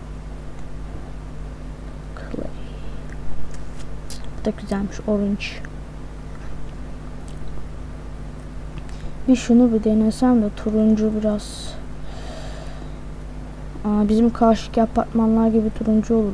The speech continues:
la. Yan apartman. Yok. Şimdi yeni eve taşındığımız için,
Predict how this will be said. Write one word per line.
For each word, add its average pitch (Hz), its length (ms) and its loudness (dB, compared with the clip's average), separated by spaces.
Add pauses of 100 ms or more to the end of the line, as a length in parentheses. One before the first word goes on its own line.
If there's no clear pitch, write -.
la. 196 140 0 (760)
Yan 202 140 4
apartman. 202 680 -2 (520)
Yok. 202 100 -2 (960)
Şimdi 220 180 6
yeni 226 220 10
eve 247 180 6
taşındığımız 247 640 6
için, 220 300 2